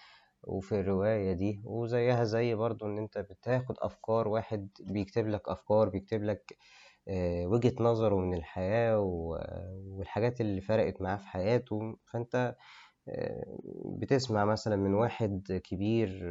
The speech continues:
والدك ولا حاجة، بيديك نصايح والكلام ده. كل الكلام ده موجود، ولكن أنت بتوسع، آه،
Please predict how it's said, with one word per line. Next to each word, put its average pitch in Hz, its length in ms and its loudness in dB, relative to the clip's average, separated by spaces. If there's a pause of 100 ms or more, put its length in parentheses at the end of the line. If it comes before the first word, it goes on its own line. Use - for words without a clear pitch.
(120)
والدك 95 480 2
ولا 87 200 -4
حاجة، 98 280 -2
بيديك 87 680 -4
نصايح 104 520 2
والكلام 98 440 -4
ده. 101 160 -4 (360)
كل 139 300 0
الكلام 120 460 0
ده 123 300 -2 (180)
موجود، 110 540 2
ولكن 117 580 0 (200)
أنت 117 160 -4
بتوسع، 113 840 0 (160)
آه، 85 600 -6